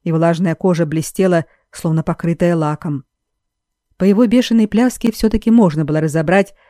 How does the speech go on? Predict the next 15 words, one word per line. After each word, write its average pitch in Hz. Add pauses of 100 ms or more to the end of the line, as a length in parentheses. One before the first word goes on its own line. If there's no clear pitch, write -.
(140)
что -
ему 170
очень 202
нехорошо, 202 (360)
что -
голова 170
у 214
него 180
тяжёлая — 160 (220)
что -
всё -
тело 180
у 170
него 160
болит. 156